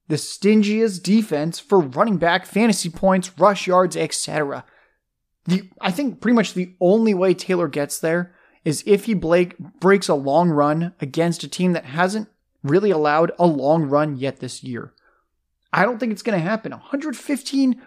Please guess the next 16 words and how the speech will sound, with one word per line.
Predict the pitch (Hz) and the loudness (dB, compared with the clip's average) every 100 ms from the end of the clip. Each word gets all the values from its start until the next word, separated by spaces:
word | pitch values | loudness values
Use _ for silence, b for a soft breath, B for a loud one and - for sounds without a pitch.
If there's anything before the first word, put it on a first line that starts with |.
| _ | _
point | 240 240 185 | -2 -2 -2
five, | 226 233 208 b b | 0 0 -2 b b
he | 220 | 4
needs | 226 226 196 | 6 6 4
over | 196 202 202 190 | 4 4 4 2
a | |
full | 151 185 180 | 2 2 2
football | 180 165 156 147 | 2 -2 2 0
field. | 143 156 147 143 b b b | 0 -2 -2 -4 b b b
Just | - 302 202 160 | -4 -2 -2 -4
go | 175 196 202 | 2 6 6
ahead | 147 160 165 | 4 -2 -2
and | 139 | -4
take | - 160 151 - | -4 -4 -4 -4
that | 151 147 - - | -2 -2 -6 -6
under. | 156 151 156 151 | -4 0 0 -2